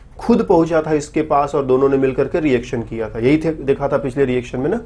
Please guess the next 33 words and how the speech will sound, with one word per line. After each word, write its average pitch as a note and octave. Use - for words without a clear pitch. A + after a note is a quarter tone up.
कि C3+
carbon B2+
पर D#3
complete D#3
positive C#3+
charge C3
था, C#3+
परेशान C#3
था, C3+
जल्दी C#3+
में D#3
था, C3+
Reaction C3
करने E3
खुद F#3
इसके E3+
पास C#3+
पहुंचा C3+
था, C3
इसने C3+
इसको C3+
electron C#3
donate C3+
किया B2+
था, B2
reaction A#2+
आगे A#2+
बढ़ A2
गया G#2+
था। B2+
लेकिन C3
इस E3
बार D3+